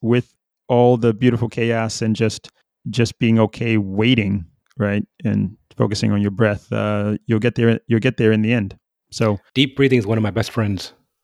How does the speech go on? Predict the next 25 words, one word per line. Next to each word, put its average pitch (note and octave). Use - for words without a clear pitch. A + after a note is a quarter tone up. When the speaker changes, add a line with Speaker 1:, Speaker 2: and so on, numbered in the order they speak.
Speaker 1:
Absolutely. D3
It's, -
it's, -
uh, A2
it's A2+
a A2
underutilized G3+
tool, A#2
I G#2
would F#2+
say. G#2
Deep A#2+
breaths. A#2+
Speaker 2:
I A2+
Speaker 1:
Um, G#2
I -
also D3
take -
walks A2
where A2+
I'm G#2
just -
walking A#2+
and, G#2+
and, G#2